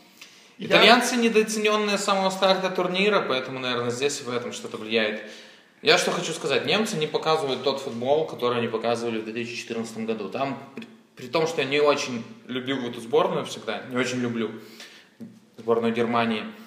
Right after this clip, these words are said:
Speaker 2: В четырнадцатом году, ну, с-, я не хочу ничего говорить, то есть они там по делу абсолютно выиграли. Вот они предстали, то их всегда на-, называют машина, там, немецкая машина футбольная, то есть они там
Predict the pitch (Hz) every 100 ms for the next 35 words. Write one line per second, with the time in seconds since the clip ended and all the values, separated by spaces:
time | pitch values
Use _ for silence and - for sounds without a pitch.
0 | - - _ _ _ _ _ _ - -
1 | - 175 175 156 131 139 170 160 135 151
2 | 151 - - - 123 131 127 123 120 127
3 | 127 127 127 131 131 113 127 113 110 120
4 | 127 143 - 110 120 120 120 117 120 117
5 | 127 110 - 117 117 113 170 170 127 120
6 | - - - 120 135 143 143 139 147 131
7 | 120 135 117 117 117 117 127 123 120 117
8 | 120 123 120 113 117 123 143 131 107 -
9 | - - - 95 - - - 117 123 117
10 | 120 113 - 220 220 - - 117 123 113
11 | 107 107 127 165 131